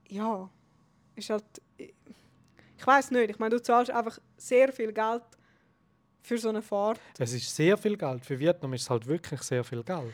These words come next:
Speaker 1: Ich glaub aber auch, dass der Fahrer nicht weiss, wie viel wir gezahlt haben.
Speaker 2: Das denke ich
Speaker 1: Ich meine,
Speaker 2: auch
Speaker 1: der weiss nur, was er dafür bekommt.
Speaker 2: Ja, ja.
Speaker 1: Und das scheint ihm okay gewesen zu sein, dass man da noch jemanden mitnehmen kann. Also,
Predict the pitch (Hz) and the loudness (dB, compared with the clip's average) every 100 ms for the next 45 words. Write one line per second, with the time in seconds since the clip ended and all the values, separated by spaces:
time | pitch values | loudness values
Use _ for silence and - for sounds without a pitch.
0 | - 220 - 220 240 254 220 220 214 226 | -12 -14 -4 4 4 4 0 0 2 2
1 | 220 - 202 - 202 208 190 185 196 190 | 2 -4 -4 0 0 2 -2 -4 -4 -4
2 | 196 - 196 - 185 180 180 - - - | -6 -8 -12 -10 -10 -10 -16 -14 -14 -14
3 | _ - - 131 - - 127 117 - 120 | _ -20 -14 -12 -12 -10 -8 -8 -12 -8
4 | 202 202 202 196 226 208 - 196 190 208 | -4 0 0 0 -2 -4 -4 -6 -6 -10
5 | - 185 - - - 226 - 139 131 127 | -12 -14 -16 -20 -20 -20 -16 -8 -4 -4
6 | 123 123 _ _ _ _ - 196 190 - | -6 -12 _ _ _ _ -10 -10 -10 -8
7 | - 208 - - 208 208 202 190 - _ | 2 2 2 -4 -6 -6 -8 -8 -14 _
8 | _ _ _ _ - - - - 214 208 | _ _ _ _ -20 -20 -20 -2 0 0
9 | 214 202 208 214 - 196 190 - 185 185 | -2 -6 -8 -10 -10 -8 -8 -8 -8 -8
10 | 180 180 190 - 190 - - - - - | -8 -14 -16 -14 -14 -16 -18 -20 -20 -20
11 | - - 202 180 | -20 -12 -10 -10